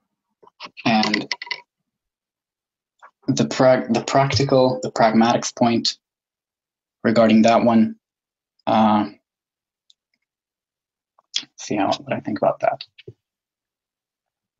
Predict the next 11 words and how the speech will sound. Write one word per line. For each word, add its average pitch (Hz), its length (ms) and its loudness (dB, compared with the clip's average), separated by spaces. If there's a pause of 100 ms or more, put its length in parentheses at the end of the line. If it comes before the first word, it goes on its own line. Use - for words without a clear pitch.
(320)
Um, 110 680 2 (4000)
I'm 147 160 4
not 156 280 4
making 123 340 2
any 110 160 2
claims, 110 640 0 (580)
uh, 107 420 0
regarding 107 640 -2 (500)
its, - 480 -10 (1500)
its 110 200 -8
utility 110 640 2